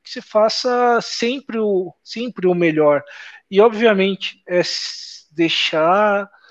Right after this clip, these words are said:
é, sempre avisado pra quem você vai entregar algo, que fala, "Cara, às vezes, isso aqui, ó, isso aqui tá sendo dessa maneira, não é porque eu quis não, tá?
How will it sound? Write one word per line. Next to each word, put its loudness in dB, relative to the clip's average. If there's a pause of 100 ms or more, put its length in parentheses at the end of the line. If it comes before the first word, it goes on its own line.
(600)
é, 2
sempre -2
avisado 2 (360)
pra 2
quem -4
você -2
vai 4
entregar 2
algo, 4 (440)
que -20
fala, -2
"Cara, 4
às -4
vezes, 0 (320)
isso -6
aqui, -4
ó, 4
isso -10
aqui -16
tá -2
sendo -4
dessa -4
maneira, 0 (420)
não -4
é 0
porque -6
eu 2
quis -8
não, 0
tá? -6